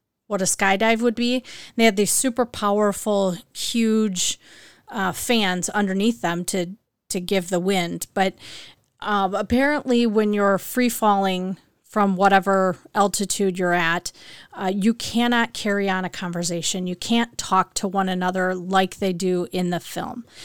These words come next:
So in order to be able to do that and have those,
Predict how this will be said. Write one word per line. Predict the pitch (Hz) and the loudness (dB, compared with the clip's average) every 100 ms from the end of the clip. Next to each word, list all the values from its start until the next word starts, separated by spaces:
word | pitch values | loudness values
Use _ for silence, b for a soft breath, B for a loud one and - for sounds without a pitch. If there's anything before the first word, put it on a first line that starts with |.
| B B | B B
So | - 233 208 202 196 - | -2 4 6 6 4 2
in | 214 | 2
order | 214 214 220 | 4 4 4
to | 208 196 | 0 0
be | 208 | 2
able | 196 190 | 2 -2
to | 196 | -4
do | 180 220 226 | -2 2 4
that | 202 196 | 4 4
and | 196 | 0
have | 170 202 190 190 | -6 -2 -4 0
those, | 190 185 175 - | 0 0 -2 -4